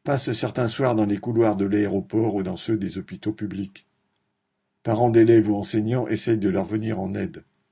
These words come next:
Certains organisent des petits déjeuners solidaires devant l'école, lancent des cagnottes pour payer des nuits d'hôtel,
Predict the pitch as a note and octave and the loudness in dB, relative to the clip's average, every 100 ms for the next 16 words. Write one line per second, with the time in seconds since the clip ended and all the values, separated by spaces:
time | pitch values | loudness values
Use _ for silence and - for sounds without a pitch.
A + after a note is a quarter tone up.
0 | _ _ _ _ _ _ - A#2 - B2+ | _ _ _ _ _ _ -8 -8 -4 0
1 | A2 F2+ F#2+ G#2 A2 F#2+ G2 - G#2+ A#2 | 0 0 -4 -2 -2 -4 -6 -4 -4 -2
2 | G#2 G#2+ G#2 G2+ G2 A2 G#2+ G2+ G2+ F2+ | 2 2 2 0 0 0 2 2 2 0
3 | F#2 F#2 F2+ - A2+ A#2 B2+ _ _ _ | -6 -6 -6 -4 -2 -2 -6 _ _ _
4 | _ - G2+ B2 A2 A2 - A2+ A2+ A#2+ | _ -8 -2 -2 0 -4 -2 -2 0 -2
5 | - G#2+ F2 G#2+ G2 A2 G2 G2 G#2+ G2 | -4 -8 -6 -4 -2 -2 -2 -6 -4 -4
6 | F#2+ G#2+ A2+ A#2 | -4 -2 -2 -4